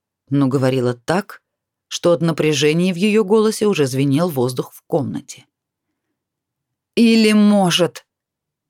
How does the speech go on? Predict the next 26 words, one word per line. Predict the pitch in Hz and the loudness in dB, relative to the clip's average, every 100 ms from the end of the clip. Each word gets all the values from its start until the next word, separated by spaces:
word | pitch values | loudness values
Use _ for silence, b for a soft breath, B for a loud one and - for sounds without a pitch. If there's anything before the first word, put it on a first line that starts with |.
| - | -12
Резкий | - 131 123 - | -4 -4 -4 -10
поворот | 127 123 127 123 | -10 -6 -6 -4
головы | 123 127 127 214 233 b b b b - | -2 -2 0 -2 -2 b b b b -6
и | |
холодный | 180 202 196 185 190 | -4 -2 0 0 -2
взгляд | 165 - 160 180 147 | -4 -6 -4 -4 -4
зеленых | 151 160 151 127 | -2 -2 -2 -4
глаз | 127 165 185 - | -4 -4 -4 -10
впился | - _ - 165 165 - 156 | -16 _ -4 -4 -4 -6 -8
в | |
лицо | 151 147 156 | -8 -8 -8
дочери. | 151 139 117 - - _ _ _ _ _ _ _ _ _ _ - | -4 -6 -6 -14 -16 _ _ _ _ _ _ _ _ _ _ -2
«Или, | 311 294 277 | 2 4 4
может, | 247 240 208 170 | 4 4 0 -2
тебя | 220 185 185 | -2 0 2
достало | 175 170 - 202 151 | 0 -2 0 0 0
по | - 175 | -2 -4
два-три | 170 196 180 185 175 | -2 -2 0 0 2
раза | 175 170 165 | 0 0 -2
в | 170 | -2
год | 170 151 - | -2 -2 -2
летать | 160 170 156 - | -4 -2 -2 -2
к | 190 | -2
морю | 185 165 151 | 0 2 0
на | 147 - | -2 0
отдых? | 262 285 165 123 - | -2 0 -4 -8 -14